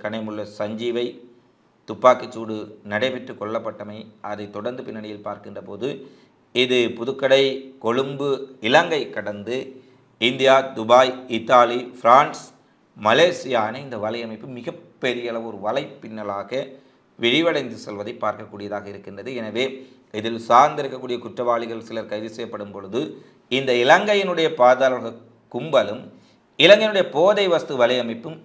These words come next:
எவ்வளவு தூரம் நீண்ட ஒரு மிக பெரும் சங்கிலியாக மாறியிருக்கின்றது என்ற அதிர்ச்சிகரமான தகவல்களும் வெளியாகலாம் என்பதை தான் தற்போதுள்ள விடயங்களை பார்க்கின்ற பொழுது தெரிகின்றது.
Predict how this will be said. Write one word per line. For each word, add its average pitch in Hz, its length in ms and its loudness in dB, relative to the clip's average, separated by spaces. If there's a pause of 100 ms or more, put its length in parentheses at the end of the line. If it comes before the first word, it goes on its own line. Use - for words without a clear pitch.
(160)
எவ்வளவு 160 420 -2
தூரம் 135 360 0 (600)
நீண்ட 233 520 4 (480)
ஒரு 143 200 2 (460)
மிக 143 140 -2
பெரும் 143 280 -6 (180)
சங்கிலியாக 156 600 2 (140)
மாறியிருக்கின்றது 110 640 -8
என்ற 104 160 -8
அதிர்ச்சிகரமான 107 580 -10 (120)
தகவல்களும் 107 480 -8 (440)
வெளியாகலாம் 135 680 4
என்பதை 110 220 -8
தான் 156 260 0
தற்போதுள்ள 131 560 -2
விடயங்களை 120 400 -4
பார்க்கின்ற 110 480 -8
பொழுது 104 260 -6 (680)
தெரிகின்றது. 117 500 0